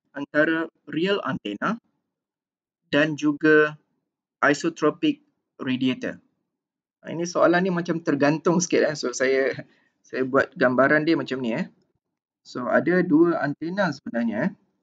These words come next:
So yang pertama di sini dia punya gain adalah bersamaan dengan, uh, satu point lima real antenna, eh.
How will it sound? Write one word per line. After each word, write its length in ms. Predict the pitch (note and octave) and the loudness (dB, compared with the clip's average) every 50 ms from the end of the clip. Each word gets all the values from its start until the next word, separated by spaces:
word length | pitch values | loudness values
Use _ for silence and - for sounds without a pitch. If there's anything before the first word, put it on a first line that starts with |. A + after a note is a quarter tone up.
| _ _ _ _ _ _ _ _ _ _ _ _ _ _ | _ _ _ _ _ _ _ _ _ _ _ _ _ _
So 400 | - - - C3+ C3+ C3 C3+ C3 | -20 -8 -4 0 2 2 2 2
yang 160 | C3 C3 B2+ | 2 0 -2
pertama 400 | C3+ C3+ C3+ D3 D3+ D3+ E3 E3+ | -2 -4 -2 0 0 0 0 0
di 140 | E3 D3 C#3+ | 0 0 -2
sini 240 | C#3 D3+ D3 D#3 D#3 | -2 -4 -6 -6 -2
dia 180 | C3+ C3 C3 C3 C3 | 0 2 2 0 0
punya 240 | - C3 B2+ B2 | -4 -6 -6 -6
gain 480 | B2+ B2+ C3 C#3 D3+ D3+ D#3 D#3 D#3+ D#3 - - | -6 -2 0 2 2 2 2 -2 -4 -4 -4 -2
adalah 480 | G#2+ A2+ - B2 B2+ C3+ E3 G3 F#3+ - _ _ _ _ _ _ _ _ _ _ _ - | -2 -2 0 2 2 4 2 2 0 -6 _ _ _ _ _ _ _ _ _ _ _ -10
bersamaan 560 | B2 - - A#2+ A#2+ B2+ A2+ - C3 C#3 C#3+ | -8 -6 -4 -4 -2 -2 -2 0 0 0 0
dengan, 400 | C#3+ B2 A2+ A2+ B2 D3 F#3 A#3 - - _ _ _ _ _ _ _ _ _ _ - | 0 -2 -2 -2 0 -2 -2 -2 -6 -10 _ _ _ _ _ _ _ _ _ _ -2
uh, 160 | A#2 A2 A2+ | -2 -2 -2
satu 320 | A2+ - A#2+ - - C3+ G2+ | -2 -2 -4 -4 -4 -6 -10
point 280 | - - A2+ A#2 A2 | -8 -6 -6 -4 -4
lima 360 | F#2 F#2 F#2+ G#2 B2 F3 A3+ - - _ _ _ _ - | -4 -6 -6 -4 -2 -4 -4 -6 -10 _ _ _ _ -6
real 240 | - D3+ D#3+ D3 G#2+ | -2 0 2 2 2
antenna, 480 | - F2+ F2 A#2 C3 A#2+ G2+ A#2+ | 0 -2 -4 -4 -2 -2 -2 -2
eh. 20 | F3+ | -4